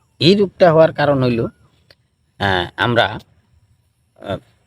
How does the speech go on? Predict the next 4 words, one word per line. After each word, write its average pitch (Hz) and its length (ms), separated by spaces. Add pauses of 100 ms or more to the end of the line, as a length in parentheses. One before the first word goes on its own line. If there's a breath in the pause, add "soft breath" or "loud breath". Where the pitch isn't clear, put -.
(300)
ঘুমানোর 151 580
আগে 101 360 (1120 loud breath)
আমরা 110 200 (160)
বিভিন্ন 139 360